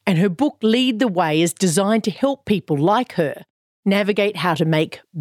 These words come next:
big change. Today we talk about how she came to activism and why she chose to write a book about it.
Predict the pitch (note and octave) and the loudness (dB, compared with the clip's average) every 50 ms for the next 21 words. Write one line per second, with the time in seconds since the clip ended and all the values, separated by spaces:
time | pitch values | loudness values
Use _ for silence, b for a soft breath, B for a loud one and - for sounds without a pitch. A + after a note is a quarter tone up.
0 | C3+ C3+ - A3+ A3 G#3+ F3 D#3 - - F#3+ D#3 - - - - - - - - | -8 -2 0 0 0 0 -2 -4 -4 -2 -2 -2 -2 -6 -12 -16 -14 -14 -14 -14
1 | - _ _ _ _ _ _ _ _ _ _ _ _ _ _ _ _ _ _ - | -16 _ _ _ _ _ _ _ _ _ _ _ _ _ _ _ _ _ _ -4
2 | D4+ B3 D#4 D#4+ E4+ D#4 D#4 C#4 - - - D4+ C#4+ - C4 A3 G#3+ G#3+ - - | 0 0 2 0 2 0 0 -2 -2 -2 -2 0 0 0 0 0 -2 -2 -4 -2
3 | B3+ B3 G#3+ - - A3+ - - - G#3 A3+ A#3+ A#3+ A3 G#3+ - - C#3+ C3+ - | -2 -2 -2 0 -2 -4 -4 -2 -2 0 2 2 2 0 0 -2 -4 -6 -6 -4
4 | - D3 D3+ C#3+ - C3 B2 A#2 C#3 _ _ _ _ _ - D#4+ D4+ D#4 E4 F4 | -4 -2 0 0 -2 -2 -4 -6 -10 _ _ _ _ _ -2 -2 0 2 0 0
5 | D#4 - - B3+ - - D4 - F4 - - - A#3 B3 B3 A#3+ G#3+ F#3+ C4 B3+ | 0 0 0 -2 0 0 0 0 0 -2 -2 0 0 0 0 0 0 -2 -2 -2
6 | - G3+ D#3 C#3+ A2+ A2 A2+ - - - | -2 -2 0 0 -2 -2 -6 -8 -12 -14